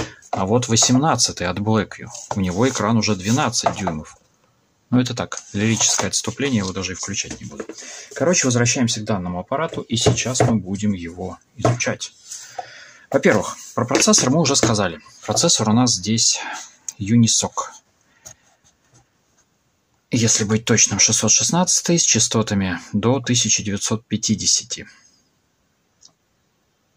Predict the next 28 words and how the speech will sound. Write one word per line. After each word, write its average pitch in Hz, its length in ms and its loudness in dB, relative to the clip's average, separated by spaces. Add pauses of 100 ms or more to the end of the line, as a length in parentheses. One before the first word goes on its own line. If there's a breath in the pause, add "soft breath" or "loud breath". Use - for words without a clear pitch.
(460)
Или 92 100 -4
пятьсот, - 240 -6 (320)
девятьсот 95 400 -6
пятьдесят. - 300 -6 (220)
А 165 120 0
и 151 40 4
неважно. 85 380 0 (480 loud breath)
Двенадцать 135 380 4
нанометров 127 420 6
техпроцесс — 127 600 2
это 123 360 2
неплохо, 113 640 4
но 135 240 4
и 131 140 2
нехорошо. 107 600 2
Сейчас - 420 -2
уже 143 120 0
техпроцессы 113 720 0
у 107 160 0
М 92 140 0
Т - 140 -6
К 143 240 0
дошли 107 340 0
до 95 160 -4
шести, - 440 -2
то - 120 -2
есть, 92 160 -2
соответственно, 139 580 -4